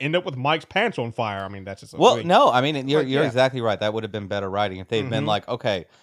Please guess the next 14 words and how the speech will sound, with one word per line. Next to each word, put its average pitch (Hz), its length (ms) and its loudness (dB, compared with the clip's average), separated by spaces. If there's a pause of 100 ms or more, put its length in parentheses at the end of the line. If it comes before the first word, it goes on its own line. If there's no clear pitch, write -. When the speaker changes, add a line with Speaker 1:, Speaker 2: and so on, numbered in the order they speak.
(260)
Speaker 2:
you 113 120 -6
know, 101 160 0
we 104 220 -6
need 110 160 -6
to 107 60 -6
find 110 240 0
the 107 40 -8
location 104 460 -6
of 101 80 -6
the 92 80 -8
shade." 104 320 -4
And 95 60 -10
he's 92 140 -10
like, 92 220 -6